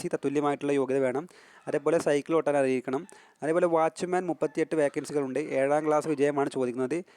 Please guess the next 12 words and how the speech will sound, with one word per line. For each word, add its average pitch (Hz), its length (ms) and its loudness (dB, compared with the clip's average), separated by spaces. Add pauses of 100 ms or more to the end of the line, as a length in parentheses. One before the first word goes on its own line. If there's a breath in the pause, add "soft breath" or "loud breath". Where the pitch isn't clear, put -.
(360 soft breath)
അതേപോലെ 160 340 2
അടുത്തത് 160 240 -2
ശാന്തി 151 500 -2 (140)
എന്ന 147 160 -2
വിഭാഗത്തിലേക്കാണ്. 131 600 0 (140)
ന-, 143 160 -2
അൻപത്തിയൊന്ന് 151 520 -4
വേക്കൻസികളുണ്ട്. 151 540 -2 (180)
ഒൻപതാം 147 400 -2
ക്ലാസ് 151 240 0
വിജയമായിരിക്കണം, 131 720 -2 (500 loud breath)
വിജയിച്ചിരിക്കണം. 139 520 0